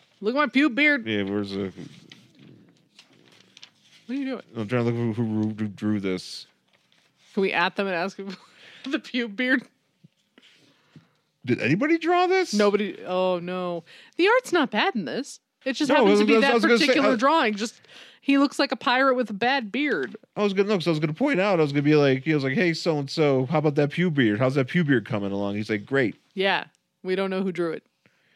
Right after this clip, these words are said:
Speaker 1: The art's not bad. It's, it's not a bad, it's, it's actually
Speaker 2: No, it's
Speaker 1: very
Speaker 2: fine.
Speaker 1: well.
Speaker 2: It's, it's,
Speaker 1: It's
Speaker 2: you know,
Speaker 1: very
Speaker 2: it's,
Speaker 1: well.
Speaker 2: it's, it's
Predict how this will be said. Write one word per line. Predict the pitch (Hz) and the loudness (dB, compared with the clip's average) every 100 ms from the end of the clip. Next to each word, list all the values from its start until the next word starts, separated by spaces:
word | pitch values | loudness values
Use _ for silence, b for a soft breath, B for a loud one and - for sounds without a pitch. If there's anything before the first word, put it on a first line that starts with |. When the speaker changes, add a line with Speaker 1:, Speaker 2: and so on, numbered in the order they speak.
| - | -2
Speaker 1:
The | 240 | 0
art's | 370 370 | 2 0
not | 339 | 0
bad. | 330 320 170 | 0 0 -2
It's, | - 202 | -6 -6
it's | 262 - | -6 -4
not | 240 254 226 | -2 -2 -4
a | |
bad, | 214 220 214 180 - 185 _ | -8 -8 -8 -12 -20 -20 _
it's, | 208 196 - | -12 -12 -16
it's | 214 226 | -8 -6
actually | 233 349 | -2 0
Speaker 2:
No, | |
it's | 220 | 2
Speaker 1:
very | 226 | 2
Speaker 2:
fine. | 208 | 2
Speaker 1:
well. | 214 131 - | 0 -2 -8
Speaker 2:
It's, | 190 | -4
it's, | 196 180 | -4 -4
Speaker 1:
It's | 180 | -4
Speaker 2:
you | |
know, | 196 | -2
Speaker 1:
very | 208 | -2
Speaker 2:
it's, | 190 | -2
Speaker 1:
well. | 202 202 | -6 -6
Speaker 2:
it's, | |
it's | 104 | -10